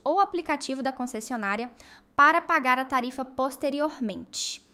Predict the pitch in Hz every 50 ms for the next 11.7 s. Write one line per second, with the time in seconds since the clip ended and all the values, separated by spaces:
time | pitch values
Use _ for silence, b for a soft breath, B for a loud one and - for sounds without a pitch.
0 | b b b - 247 254 - 320 359 - - 403 403 - 370 349 - - - 254
1 | 247 247 240 - 196 190 - - 247 240 233 247 262 254 262 254 240 240 240 233
2 | 233 233 - 262 247 262 254 254 302 302 269 302 294 285 285 - 208 208 220 233
3 | 226 - - 247 262 277 269 - 320 311 311 302 302 - 285 269 285 277 262 262
4 | 254 262 262 269 262 269 233 220 180 76 87 90 - - - - b b b b
5 | b b b b b _ - 262 262 269 330 349 - - - 302 277 247 240 240
6 | 233 - 208 190 190 202 196 196 196 190 190 185 - - - 220 226 - 247 247
7 | - 226 240 240 240 240 233 262 262 262 285 311 302 339 320 302 294 - - 269
8 | 285 294 302 294 294 269 254 247 254 254 262 269 311 262 233 233 202 170 170 170
9 | 180 - - B B B B B _ - - 277 262 247 226 240 240 302 269 277
10 | 277 247 220 240 269 277 - 294 - - - 294 311 302 - 240 240 254 254 277
11 | 262 269 262 254 285 294 285 - - 196 170 175 - -